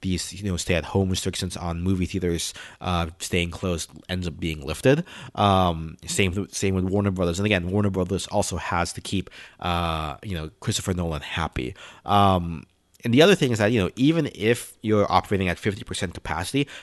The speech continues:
because there are so few movies going to be coming out, at least for the first couple of weeks, these films will dominate theater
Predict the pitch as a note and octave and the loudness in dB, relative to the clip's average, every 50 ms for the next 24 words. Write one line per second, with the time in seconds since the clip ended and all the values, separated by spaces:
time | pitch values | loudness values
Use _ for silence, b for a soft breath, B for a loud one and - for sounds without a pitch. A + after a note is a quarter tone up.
0 | B - G#2+ - - D#3 F3 E3 F3 D#3 C3+ A#2 G2+ - - - G#2+ A2+ A2+ - | B -4 -2 2 2 2 2 4 6 8 8 8 6 4 4 4 4 4 4 2
1 | - A2+ G#2 F#2+ F2+ F2 F2+ F#2+ F#2 F2 - G2+ F#2+ F2+ F2 F2 - - F#2 F2 | 2 2 2 2 2 2 2 2 2 0 0 -2 -2 0 -2 -4 -4 -6 -4 -4
2 | F2 E2 D2 E2 E2+ D2 E2 F2 E2+ - - F2 E2+ - - F2+ E2+ - - F2 | -4 -4 -2 -2 -2 -2 -4 -6 -6 -8 -8 -8 -10 -8 -6 -6 -6 -6 -8 -6
3 | - F2 D2+ D2 D#2+ F2 G2+ A#2 - - B B B B B B B G#2 A2 A#2+ | -4 -4 -6 -4 -2 0 0 0 -2 -6 B B B B B B B -4 0 0
4 | C#3+ C#3+ - - - - - - - A2+ A2+ G#2+ G#2 G#2 F#2+ - - - G2+ A2 | 2 0 0 -4 -10 -16 -18 -6 2 4 4 6 6 4 0 -4 -4 0 4 4
5 | A2+ A2+ G#2+ F#2+ - - E2+ F2+ F#2 F2+ F2 E2 _ - F2 F2 E2+ D#2 D#2+ F2 | 6 4 4 2 0 -2 0 -2 0 0 -2 -4 _ -6 -6 -4 -4 -2 -4 -4